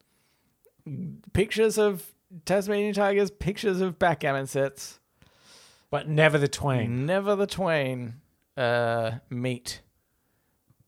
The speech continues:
Speaker 1: Let's just scroll across on these. Uh, oh, so close. So close, though. Ooh. All right.
Speaker 2: One
Speaker 1: I'm gonna say
Speaker 2: point.
Speaker 1: that's a
Speaker 2: One
Speaker 1: point.
Speaker 2: point.
Speaker 1: That's a point.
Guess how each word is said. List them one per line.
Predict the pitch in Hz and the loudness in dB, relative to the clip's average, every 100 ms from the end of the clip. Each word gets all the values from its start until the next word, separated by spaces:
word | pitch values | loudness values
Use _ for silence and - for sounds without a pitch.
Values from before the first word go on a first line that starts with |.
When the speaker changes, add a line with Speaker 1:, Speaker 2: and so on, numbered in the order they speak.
| - | -18
Speaker 1:
Let's | 123 - | -14 -12
just | 135 | -12
scroll | - 123 117 | -6 -4 -4
across | - 117 110 | -4 -6 -6
on | 139 120 | -8 -8
these. | 117 113 120 | -6 -6 -6
Uh, | 123 117 117 - _ _ _ _ | -4 -2 -4 -8 _ _ _ _
oh, | 123 131 127 127 117 | -12 -6 -2 -2 -2
so | - - 139 | -2 0 0
close. | 139 139 131 123 | 2 2 4 4
So | - - 160 | 0 -2 0
close, | 170 - 143 156 156 | 0 2 4 4 4
though. | - 123 120 - _ _ _ _ _ _ _ _ _ _ _ _ | 2 0 0 -4 _ _ _ _ _ _ _ _ _ _ _ _
Ooh. | 247 233 185 147 131 120 110 107 107 - | -2 0 0 0 -2 -6 -6 -8 -4 4
All | 285 | 4
right. | 330 339 - _ _ _ _ - | 6 2 -4 _ _ _ _ 0
Speaker 2:
One | 165 | 4
Speaker 1:
I'm | 180 | 6
gonna | 196 | 6
say | |
Speaker 2:
point. | 254 | 4
Speaker 1:
that's | 330 247 | -2 0
a | |
Speaker 2:
One | 190 | 2
Speaker 1:
point. | 233 | 4
Speaker 2:
point. | 196 226 - | 2 -2 -4
Speaker 1:
That's | 151 190 | -6 -4
a | |
point. | 196 - | -8 -8